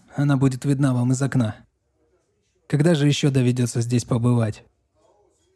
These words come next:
«Неужто тут не на что взглянуть, кроме Красной площади?» «Почему же? Ещё как есть.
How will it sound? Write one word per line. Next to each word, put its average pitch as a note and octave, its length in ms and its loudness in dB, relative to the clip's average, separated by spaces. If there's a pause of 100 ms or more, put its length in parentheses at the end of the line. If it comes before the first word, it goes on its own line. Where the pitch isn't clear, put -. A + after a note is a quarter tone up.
(920)
«Неужто C#3+ 640 4 (340)
тут C3+ 220 -4
не C3 140 4
на B2+ 120 2
что - 180 -4
взглянуть, C3 540 2 (160)
кроме A#2 300 0
Красной A#2 380 -4
площади?» A2 500 -6 (1400)
«Почему F3+ 400 4
же? A2 300 -4 (560)
Ещё C#3 320 0
как D#3+ 260 0
есть. B2 380 -2